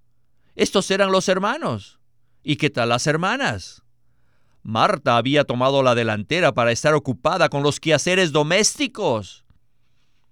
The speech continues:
Solo había una persona que no estaba ocupada. Esta era María. Ella no estaba ocupada, sino que estaba sentada tranquilamente a los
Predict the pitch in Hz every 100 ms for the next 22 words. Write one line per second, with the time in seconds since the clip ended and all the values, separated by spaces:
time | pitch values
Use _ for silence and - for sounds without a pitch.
0 | _ _ _ - - 262 277 269 - 190
1 | 196 208 208 233 233 - 170 - 247 208
2 | 131 135 143 175 269 240 - - - 220
3 | 139 123 117 131 - 117 107 101 85 -
4 | _ _ _ _ _ - 143 139 - 104
5 | 110 110 104 98 110 101 98 98 - _
6 | _ _ _ _ - 196 233 220 220 -
7 | 208 208 190 - 131 196 208 143 131 151
8 | 143 135 139 131 202 196 165 - 139 127
9 | 160 160 165 160 _ _ _ - 113 113
10 | 117 92 165 202 226 208 202 226 233 147
11 | 110 - 107 107 - _ - 127 131 131
12 | -